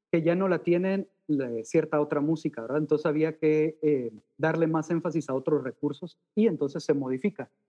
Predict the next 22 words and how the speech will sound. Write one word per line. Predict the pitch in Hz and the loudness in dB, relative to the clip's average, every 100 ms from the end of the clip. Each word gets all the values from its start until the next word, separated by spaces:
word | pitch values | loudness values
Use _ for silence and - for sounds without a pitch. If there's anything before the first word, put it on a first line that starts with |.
| _ _ _ _ - | _ _ _ _ 0
Les | 147 | 2
voy | 143 208 | 4 2
a | |
mostrar | 208 151 - 160 180 - - | 2 -2 0 0 0 -4 0
un | 170 170 170 170 | 2 2 0 2
libro, | 175 180 175 170 _ _ _ - | 2 4 2 0 _ _ _ 0
eh, | 151 131 | 0 2
ahorita | 151 208 226 | 0 2 2
quiero | 226 202 | 2 2
hacer | 165 | 0
solo | 202 196 | 4 4
el | 180 | 4
ejercicio | 151 131 165 151 185 185 - _ _ - | 2 -6 -6 0 0 0 -4 _ _ -6
de | 143 | -2
que | 135 | 2
vean | 139 175 175 | 4 4 2
ustedes | 151 165 170 170 - | 0 2 2 2 -2
los | 139 - | -4 2
libros | 180 196 | 2 2
que | - 151 | 0 0
tengo | 156 156 | 2 2
atrás. | 156 185 202 - | 2 0 -2 -16